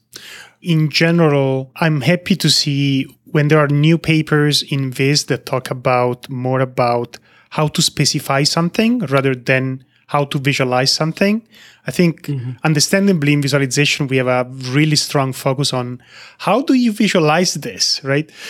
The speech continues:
Speaker 1: But we tend to forget that being able to specify what you want to visualize and how is at least equally important. And, um, I think in general, I would love to see more research in that direction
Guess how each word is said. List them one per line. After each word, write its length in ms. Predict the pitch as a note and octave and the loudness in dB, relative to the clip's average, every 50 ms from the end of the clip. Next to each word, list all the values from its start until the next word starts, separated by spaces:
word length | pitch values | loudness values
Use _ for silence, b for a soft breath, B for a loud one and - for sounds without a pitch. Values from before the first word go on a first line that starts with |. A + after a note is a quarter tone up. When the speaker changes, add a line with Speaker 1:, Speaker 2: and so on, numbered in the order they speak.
| B B B | B B B
Speaker 1:
But 300 | D3+ E3+ E3 E3 E3 - - | 0 0 0 0 -2 -4 -2
we 140 | D3+ F3+ F3 | 0 0 2
tend 280 | - G3 G#3 G#3 G#3 | 2 2 0 0 -2
to 80 | - E3+ | -6 -6
forget 640 | - - D#3 C#3 C3 C3 E3 D#3+ C#3+ C3 - - - | -2 -2 -2 0 0 0 0 0 0 -2 -4 -6 -2
that 320 | C#3+ C3+ C3+ C3 - _ _ _ _ _ _ _ _ _ _ _ _ _ - C#3 | 0 0 0 -2 -6 _ _ _ _ _ _ _ _ _ _ _ _ _ -8 -2
being 340 | C#3+ F3+ F#3 F#3+ F#3+ G3 F3 | 0 2 2 2 2 2 0
able 260 | D#3+ D#3+ D#3+ E3+ D#3+ | 0 0 0 0 -2
to 180 | - - - D3 | -2 -2 -4 -4
specify 880 | - - - - - D3 C3+ - - - - - - C#3 C#3 C#3+ D#3 E3 | -4 -4 -4 -6 -4 -2 0 0 -2 -4 -4 -2 0 2 2 4 4 2
what 540 | E3 D3 B2+ B2+ C3+ C#3 C#3+ C#3 - - - | 2 0 -2 0 0 0 0 0 -2 -4 -2
you 80 | D#3+ D3 | -2 0
want 300 | D3 C#3+ C#3+ D3 C#3+ - | 0 0 0 0 0 -2
to 100 | - D3 | -4 -4
visualize 580 | C3 C#3+ C3 - C#3+ C3+ C3 C3+ C3+ C3+ C3 | -2 -2 -2 0 0 2 2 2 2 2 0
and 140 | C#3+ B2+ B2 | -2 -2 -2
how 420 | A#2+ C#3 C#3+ D3 D#3+ F3+ G3 A3 G#3+ | -2 0 2 2 2 2 2 0 0
is 200 | - D3 C3+ - | 0 2 2 2
at 260 | C#3+ B2+ - - - D#3+ | 0 -2 -6 -6 -2 0
least 280 | E3 D#3 - - - | 0 0 0 -2 -4
equally 300 | D3 C3 - C#3 C3 B2+ | -4 -2 -2 -2 -2 -4
important. 840 | B2 A#2+ - - - C3+ B2+ C3+ C3+ - - B2+ B2 C3+ C#3 - - - B B B B B B B B B B B - | -4 -8 -8 -8 -6 -4 -4 -4 -6 -8 -12 -12 -12 -14 -16 -18 -20 -20 B B B B B B B B B B B -2
And, 380 | D3 C#3 C3+ C3+ C3+ C3 C3 C#3+ | 0 0 0 0 -2 -2 0 0
um, 520 | C3+ C3+ C3 C3 C3 C3 C3 B2+ C3 C3+ - | 2 4 4 4 2 0 -2 -4 -8 -8 -6
I 60 | - D3 | -4 0
think 180 | - C4+ C#4+ | 2 4 4
in 120 | G#3+ E3 C#3 | 4 4 4
general, 260 | - E3+ E3+ E3 D3 | 4 4 4 4 4
I 80 | C#3 | 2
would 140 | C3 C3 C3 | 2 0 0
love 300 | B2+ C3+ C#3 C#3+ C3 - | 2 2 2 2 2 -2
to 100 | - D3 C3 | -4 -2 -2
see 160 | - C#3 B2+ | -2 -2 -4
more 360 | B2 B2 B2+ C3 C3 C3+ C3 | -4 -4 -4 -2 0 0 0
research 460 | B2 A#2+ C3 C3 - D3 C3+ - - | -2 -2 -2 -2 -2 -2 -2 -4 -4
in 120 | D3 C3+ B2+ | -4 -2 -2
that 160 | C3+ B2+ - | -4 -4 -4
direction 600 | C3+ B2 B2 B2+ C3 - - - E3 E3 F3 | -4 -4 -2 -4 -4 -2 -2 0 0 0 -2